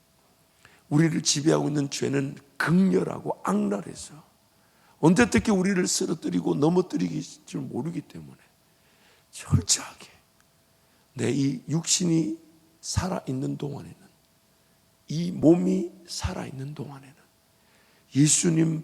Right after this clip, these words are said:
바라보지 않으면 안 된다는 것입니다. 예수님 바라보지 않으면 안 된다는 거예요. 끝까지 예수님 바라보고, 예수님 찾고, 예수님 신뢰하고, 예수님 의지하지 않으면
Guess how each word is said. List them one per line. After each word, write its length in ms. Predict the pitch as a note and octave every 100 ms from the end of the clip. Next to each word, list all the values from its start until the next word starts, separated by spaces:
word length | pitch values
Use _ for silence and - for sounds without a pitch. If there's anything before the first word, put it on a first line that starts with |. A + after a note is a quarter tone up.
| -
바라보지 640 | D3 D3 D#3 C#3+ B2+ -
않으면 440 | - A#2 C3 D#3+ F#3+ - - -
안 220 | - D3+ B2+
된다는 440 | A#2+ A#2+ D3+ D#3
것입니다. 540 | - - C#3+ C3+ E3 - _ _ _ _ _ _ _ -
예수님 520 | E3+ F#3+ E4 G3 F#3+
바라보지 540 | - F3+ F3+ E3 F3+
않으면 380 | D3 C#3+ E3 B3+ - - - - _
안 240 | - D3+
된다는 500 | C3 B1 - - -
거예요. 180 | - - _ _ _ _ - - _
끝까지 560 | - - - - D#3+
예수님 400 | C3+ - - C3
바라보고, 720 | - G#2+ - D3+ - - D#3 - _ _ _ _ D3+
예수님 500 | C#3 - D3 C3 A#2+
찾고, 500 | - D#3 - - - _ _ _ - _
예수님 420 | C#3 C3 D#3 C#3+
신뢰하고, 760 | C3 - - C3+ C#3 - F#3+ - - _ - _ C#3+
예수님 500 | F3 F#3+ G#3+ G3+ G3+
의지하지 540 | G3+ F3 F#3 D3+ -
않으면 420 | - D#3 D3+ D#3